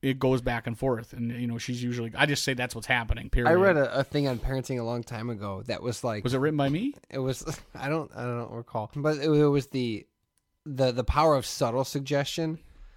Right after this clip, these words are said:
Speaker 2: Like, I don't come out and just go
Speaker 1: Never heard
Speaker 2: like,
Speaker 1: of that.
Speaker 2: Well, but here's the thing. It's v-, it's a very good idea.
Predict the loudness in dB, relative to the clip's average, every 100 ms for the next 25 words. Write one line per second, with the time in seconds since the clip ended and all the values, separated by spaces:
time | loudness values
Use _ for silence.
0 | _ -4 -2 2 2 0 0 0 0 -4
1 | 0 2 4 4 4 2 -2 -4 _ _
2 | 4 4 4 -8 -20 _ 0 2 2 0
3 | 0 2 0 -6 -10 -10 -8 -8 -8 -8
4 | 0 2 4 2 2 0 -2